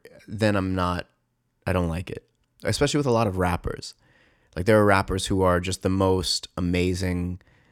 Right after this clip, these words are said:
uh, talented writers and, and rappers, uh, just technically speaking, and also, you know,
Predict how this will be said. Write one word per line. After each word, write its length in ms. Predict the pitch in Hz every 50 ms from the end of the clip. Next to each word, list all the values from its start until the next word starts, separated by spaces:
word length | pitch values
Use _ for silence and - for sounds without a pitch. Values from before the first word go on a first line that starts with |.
| _ _ _ _ _ _ _ -
uh, 340 | - 87 85 85 82 82 80 80 _ _ - - 98 -
talented 800 | - - 120 104 101 101 101 98 - 104 98 98 95 95 92 - - _ _ _ _ _ _ _ _ _ -
writers 600 | - 95 98 92 92 92 92 92 90 90 90 90
and, 360 | - - 95 92 90 90 85 -
and 360 | 92 92 90 87 90 87 - - _ _ _ _ _ _ _ -
rappers, 760 | 90 87 85 85 - - 92 87 87 87 85 - - - - _ _ -
uh, 200 | - 92 95 90
just 180 | 85 98 95 - - 92
technically 400 | - - 101 - 107 98 104 101
speaking, 420 | 101 - - 104 95 - 107 104 -
and 140 | 73 95 95
also, 220 | 92 90 - -
you 120 | 90 92 82
know, 200 | 80 87 -